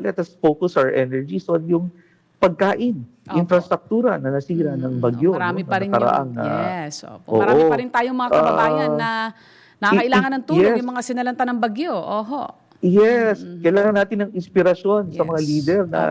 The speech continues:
Speaker 2: Opo.
Speaker 1: gusto ba natin lagi nag-aaway.
Speaker 2: Mm.
Speaker 1: Kailangan, <laughs> kung tingnan mo yung ibang bansa, ah,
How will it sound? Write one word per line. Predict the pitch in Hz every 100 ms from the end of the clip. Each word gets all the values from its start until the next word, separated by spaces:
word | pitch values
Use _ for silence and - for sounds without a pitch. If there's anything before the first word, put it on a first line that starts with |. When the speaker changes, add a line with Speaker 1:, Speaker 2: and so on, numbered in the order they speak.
| 151
Speaker 2:
Opo. | 143 - _ -
Speaker 1:
gusto | 139 147
ba | 147
natin | 143 143 208
lagi | 147 131 151
nag-aaway. | 156 147 - 170 208 214 160 139 - _ _ -
Speaker 2:
Mm. | 185
Speaker 1:
Kailangan, | 175 214 214
<laughs> | 175 160 - _ 415 - - -
kung | 196
tingnan | 202 208 208
mo | 202
yung | 196 190
ibang | 190
bansa, | 185 185 220
ah, | 214 170 - - 156 156